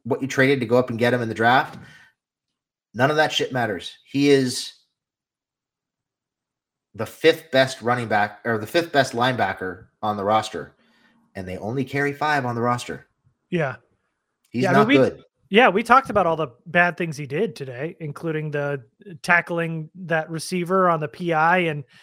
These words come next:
Speaker 2: you know, he's a, he's a touchdown away from, you know, me wanting to find him.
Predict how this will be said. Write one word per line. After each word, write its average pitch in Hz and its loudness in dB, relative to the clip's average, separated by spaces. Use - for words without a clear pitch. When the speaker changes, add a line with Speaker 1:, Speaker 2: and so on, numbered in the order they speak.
Speaker 2:
you 208 0
know, 185 6
he's 233 2
a, 185 8
he's 233 -4
a 202 4
touchdown 208 2
away 160 0
from, 147 -6
you 185 0
know, 143 -4
me 165 -4
wanting 160 0
to 143 -4
find 175 0
him. 135 -8